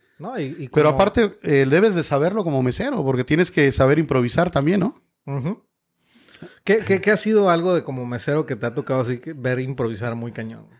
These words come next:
Speaker 2: Ya te dije, güey, cuando
Speaker 1: Bueno.
Speaker 2: hicimos el sorbete de limón.
Speaker 1: ¿Qué pasó esa vez,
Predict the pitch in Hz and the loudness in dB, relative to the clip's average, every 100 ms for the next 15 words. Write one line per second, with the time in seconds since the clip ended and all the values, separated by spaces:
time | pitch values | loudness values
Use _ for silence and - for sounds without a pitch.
0 | _ 131 131 120 151 151 139 127 123 113 | _ 0 2 0 0 2 2 2 0 2
1 | 131 147 135 - 123 127 139 120 117 151 | 0 2 0 2 0 2 2 2 2 0
2 | _ _ _ _ 151 151 139 143 147 | _ _ _ _ -6 -4 -6 -6 -8